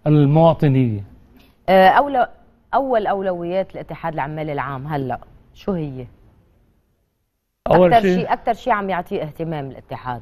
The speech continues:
Speaker 1: أول شيء، نحن ضاغطين بكل اتصالاتنا لتشكيل حكومة بأسرع
Speaker 2: نعم.
Speaker 1: وقت ممكن،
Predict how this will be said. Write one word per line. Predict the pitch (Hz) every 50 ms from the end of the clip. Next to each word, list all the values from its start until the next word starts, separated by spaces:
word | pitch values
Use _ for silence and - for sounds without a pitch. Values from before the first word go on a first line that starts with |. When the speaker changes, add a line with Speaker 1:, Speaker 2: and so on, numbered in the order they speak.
| - -
Speaker 1:
أول | 185 185 185 175 147
شيء، | - - 175 165
نحن | 170 170 - 175 156 151 156 156 160 - - - -
ضاغطين | 165 151 165 160 147 135 - 180 175 160
بكل | 135 - - 185 185 165
اتصالاتنا | 143 - - 143 - - 151 139 147 156 143 - - 139 135 147 151 143 - - - - _ _ _ _ _ _ _ _
لتشكيل | - 143 - - 151 - - - 175 156 -
حكومة | - 151 123 - 165 156 147 139 139 143 147 147 - - - - - _ _ _ _ _
بأسرع | - - 170 - - 165 131
Speaker 2:
نعم. | 127 139
Speaker 1:
وقت | 151 - 139 - -
ممكن، | 143 135 - - 143 135 147 139